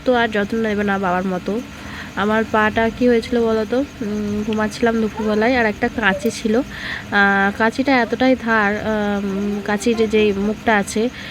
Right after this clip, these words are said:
একদম ছুঁচের মতো ধার, ছুঁচালো একদম। তো এমনভাবে গাঁথা গেছে কাঁচিটা, আহ, মানে আর্ধেকটা ঢুকে গেছে।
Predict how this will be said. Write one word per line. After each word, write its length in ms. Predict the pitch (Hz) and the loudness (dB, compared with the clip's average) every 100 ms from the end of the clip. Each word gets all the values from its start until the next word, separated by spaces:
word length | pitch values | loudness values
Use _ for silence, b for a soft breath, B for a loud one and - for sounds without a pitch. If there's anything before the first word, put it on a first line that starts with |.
| B B - | B B -2
একদম 460 | 175 214 247 254 | -2 0 2 2
ছুঁচের 340 | - 220 214 214 | 2 0 0 -2
মতো 240 | 202 208 | -2 -2
ধার, 200 | 190 180 | -2 -2
ছুঁচালো 440 | 196 226 214 180 165 | 0 0 0 0 0
একদম। 240 | 185 123 104 - - - - - - - - - - - - - - | -4 -6 -8 -10 -12 -14 -14 -14 -14 -14 -14 -14 -14 -12 -12 -12 -2
তো 300 | 208 214 233 | 2 4 4
এমনভাবে 840 | 196 196 214 247 247 220 214 240 | 2 0 2 2 2 2 2 2
গাঁথা 400 | 240 202 196 240 | 2 0 -2 -2
গেছে 440 | 214 202 - 220 208 | 0 0 0 0 0
কাঁচিটা, 640 | 190 190 208 202 180 180 - B B B B | -2 -2 -2 -2 0 -2 -6 B B B B
আহ, 80 | - | -2
মানে 180 | 208 208 | 0 2
আর্ধেকটা 400 | 185 208 208 226 | 0 0 -2 -2
ঢুকে 260 | 233 220 214 | 0 2 2
গেছে। 400 | 196 - 208 | 2 0 -4